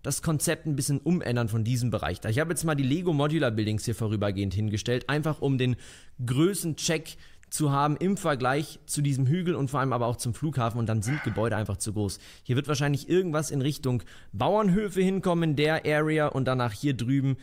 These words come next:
wird's langsam mit Industriegebiet starten. Aber das wäre jetzt zu viel Planerei, das nur schon mal so vorweg, dass ich da aktuell ein bisschen umplane dann doch wieder.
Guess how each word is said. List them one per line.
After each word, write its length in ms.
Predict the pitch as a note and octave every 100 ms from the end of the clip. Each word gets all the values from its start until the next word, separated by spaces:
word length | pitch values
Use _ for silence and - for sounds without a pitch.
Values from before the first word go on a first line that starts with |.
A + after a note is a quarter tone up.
| - -
wird's 220 | B2 A#2+
langsam 300 | B2+ C3 B2
mit 100 | A#2+
Industriegebiet 680 | A#2+ A2+ - C3 A#2+ G2+ F#2
starten. 380 | - G2+ F#2+ -
Aber 320 | D3+ E3+ D#3+ - - -
das 180 | D#3+ D3
wäre 120 | D#3+
jetzt 100 | D#3
zu 100 | F#3+
viel 120 | F3
Planerei, 580 | C3 D3 D3 C#3 D#3 E3+ - -
das 220 | D#3 C3+
nur 160 | E3 F3
schon 100 | E3
mal 140 | C#3+
so 100 | C3+
vorweg, 340 | C3+ B2+ D3 -
dass 140 | C3
ich 80 | B2
da 140 | B2+
aktuell 340 | C#3 - B2+ B2+
ein 140 | A#2+
bisschen 260 | D3+ C#3+ C3
umplane 600 | C#3+ C#3 - G2+ G2+ F2+
dann 180 | F#2+
doch 180 | F#2+ -
wieder. 320 | F#2 D2 B1